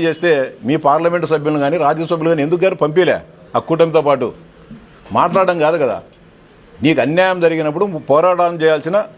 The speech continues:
బాధ్యత నీ మీద ఉంది. ఒక ప్రజాస్వామ్యయుతంగా, ఒక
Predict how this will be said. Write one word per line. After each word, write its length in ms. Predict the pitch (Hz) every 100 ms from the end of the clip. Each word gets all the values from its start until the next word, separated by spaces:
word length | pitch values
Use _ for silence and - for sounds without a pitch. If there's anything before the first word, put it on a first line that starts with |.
| - _ -
బాధ్యత 400 | 92 170 185 185 160
నీ 60 | 147
మీద 120 | 160 170
ఉంది. 260 | 139 - -
ఒక 120 | 117 120
ప్రజాస్వామ్యయుతంగా, 1600 | 120 139 165 165 160 156 143 - - - - 123 123 147 156 135 -
ఒక 80 | 123